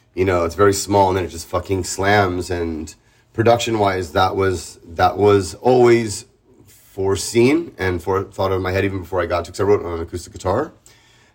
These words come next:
At that time, I just, you know, when I was writing, I was just strumming heavier for the choruses. And then when I brought it to the band, um, you know, we had to figure out how to translate it from, uh, me and a guitar to Unwritten Law with distortion and production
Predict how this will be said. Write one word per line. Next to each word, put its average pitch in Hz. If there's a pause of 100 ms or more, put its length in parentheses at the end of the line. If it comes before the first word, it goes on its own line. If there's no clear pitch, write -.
At 104
that 127
time, 117
I 104
just, 107
you 117
know, 104
when 98
I 92
was 85
writing, 104
I -
was 85
just 87
strumming 104
heavier 98
for -
the 90
choruses. 87 (320)
And -
then 107
when 101
I 98
brought 107
it 92
to -
the 90
band, 92 (500)
um, 92
you 98
know, 95
we 98
had 92
to -
figure 95
out 87
how 90
to 82
translate 87
it 87
from, 82
uh, 71
me 87
and 78
a 76
guitar 82
to 73
Unwritten 85
Law 69 (400)
with 87
distortion 85
and 80
production 73